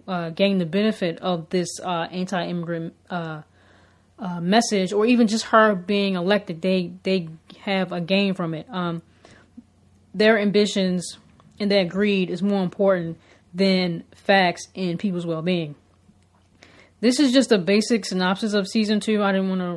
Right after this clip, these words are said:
really go too far into what happens. A lot of stuff happens with a lot of people, but, you know, I'm just hoping that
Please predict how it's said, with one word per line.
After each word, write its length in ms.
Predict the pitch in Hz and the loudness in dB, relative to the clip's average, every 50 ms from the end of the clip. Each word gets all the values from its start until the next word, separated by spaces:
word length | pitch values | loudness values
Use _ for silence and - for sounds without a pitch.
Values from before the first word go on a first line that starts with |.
| 160 160 | -6 -4
really 160 | 185 185 185 | -4 -2 -4
go 360 | 175 156 156 196 190 180 165 - _ _ - - - | -4 -2 0 0 0 0 -2 -8 _ _ -10 -6 -2
too 200 | - 220 214 220 | 0 0 0 0
far 400 | - - - 208 208 214 214 220 | 0 2 2 4 6 6 6 4
into 540 | 220 - 214 214 220 214 - - 226 214 208 | 2 0 -2 -2 -2 -4 -4 -4 -2 -2 -2
what 160 | 214 220 214 | -2 -2 0
happens. 320 | 220 220 220 208 208 190 | 2 2 2 2 2 0
A 80 | 190 170 | -2 -2
lot 300 | 170 180 202 214 220 220 | 0 2 2 4 2 2
of 80 | 214 | 0
stuff 180 | 214 - 202 180 | 0 0 -2 -2
happens 400 | 185 190 196 196 190 185 175 165 | -2 -2 -4 -4 -4 -6 -8 -8
with 100 | 175 170 | -8 -8
a 60 | 170 | -6
lot 260 | 165 170 175 185 180 | -6 -4 -2 -2 -2
of 60 | 170 170 | -4 -4
people, 540 | - 196 185 170 - 175 170 165 170 - - - - - - _ _ - | -4 -4 -6 -6 -6 -6 -6 -6 -6 -8 -12 -20 -20 -20 -20 _ _ -2
but, 260 | 175 185 185 185 185 | 2 2 2 2 2
you 80 | 190 | 0
know, 120 | 185 180 185 | -2 -2 -2
I'm 220 | - 180 185 180 180 | -4 -4 -6 -6 -6
just 160 | 185 190 - | -8 -6 -2
hoping 380 | - 208 196 196 202 190 185 | 0 0 0 2 0 0 0
that 300 | 180 185 180 175 - - | 0 0 0 0 -2 -6